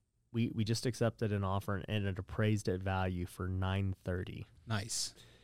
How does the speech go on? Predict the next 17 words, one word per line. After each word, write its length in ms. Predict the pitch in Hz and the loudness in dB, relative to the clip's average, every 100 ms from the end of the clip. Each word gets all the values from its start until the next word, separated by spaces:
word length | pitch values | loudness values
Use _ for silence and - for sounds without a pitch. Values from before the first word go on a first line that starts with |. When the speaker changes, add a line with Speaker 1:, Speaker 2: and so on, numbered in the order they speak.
| _ _ _ | _ _ _
Speaker 1:
So 340 | - 107 104 - - | 6 6 6 2 -10
a 60 | |
hundred 640 | - 123 131 123 120 110 110 _ _ _ | 0 4 6 8 6 6 0 _ _ _
plus 300 | - 113 104 - | 2 4 4 2
grand 340 | 107 101 95 | 0 0 0
more 240 | 92 95 | 0 0
than 120 | 90 85 | -2 -4
we 100 | 85 | -6
thought. 340 | - 82 - 110 107 | -6 -6 -8 -6 4
Speaker 2:
Yeah. 280 | 107 85 - - - - - - - _ _ _ _ _ | 6 6 2 -8 -8 -8 -10 -18 -20 _ _ _ _ _
Speaker 1:
This 80 | - | 2
market's 300 | 131 127 - | 4 6 4
crazy, 360 | - 151 127 120 | 8 8 8 8
dude. 280 | 131 131 | 8 10
This 140 | 120 139 | 8 6
inflation, 580 | 123 143 147 - 131 123 | 6 8 10 8 6 6
man. 320 | 127 131 | 8 6